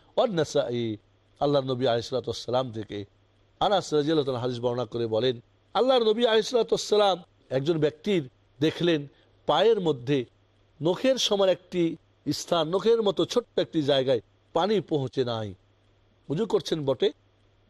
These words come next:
কিন্তু উজু করতে গিয়ে তার পায়ের মধ্যে এই নখের সমান জায়গাতে পানি পৌঁছে নাই। আল্লাহর নবী আলাইহিস সালাতু ওয়াস সালাম ধরে ফেললেন।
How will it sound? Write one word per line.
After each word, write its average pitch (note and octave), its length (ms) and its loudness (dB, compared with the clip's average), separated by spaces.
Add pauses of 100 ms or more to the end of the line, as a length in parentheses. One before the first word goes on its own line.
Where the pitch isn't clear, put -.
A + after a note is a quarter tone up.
কিন্তু B3+ 180 0
উজু A3 180 2
করতে A3 340 0
গিয়ে F3+ 200 2
তার E3 240 0
পায়ের D#3 440 0
মধ্যে C#3 440 0 (840)
এই F3 300 4 (440)
নখের G#3 320 0
সমান G3+ 400 0
জায়গাতে E3+ 440 2
পানি E3+ 520 0 (520)
পৌঁছে C#3 420 0
নাই। A#2+ 220 -4 (380)
আল্লাহর D#3 240 2
নবী D3 180 0
আলাইহিস C#3 180 4
সালাতু C3 240 -4
ওয়াস - 120 -4
সালাম B2 240 -2
ধরে D#3 200 2
ফেললেন। B2 360 -2